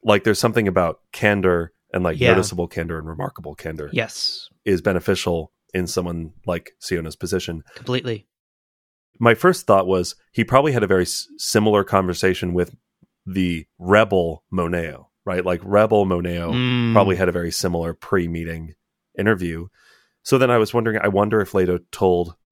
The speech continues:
Speaker 1: Moneo this stuff, but it's also entirely possible he didn't if Moneo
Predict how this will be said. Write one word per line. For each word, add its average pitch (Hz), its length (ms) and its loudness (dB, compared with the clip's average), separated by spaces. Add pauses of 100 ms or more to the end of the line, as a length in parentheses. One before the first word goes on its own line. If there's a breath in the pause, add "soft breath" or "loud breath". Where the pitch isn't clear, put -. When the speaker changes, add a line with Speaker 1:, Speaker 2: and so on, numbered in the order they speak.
(200)
Speaker 1:
Moneo 107 380 0
this 92 180 -4
stuff, - 480 -6 (840)
but 113 280 2 (360)
it's 123 180 4
also 135 260 4
entirely 107 380 2
possible 98 420 0
he 82 140 -10
didn't 110 520 0 (320)
if 101 200 0
Moneo 98 400 2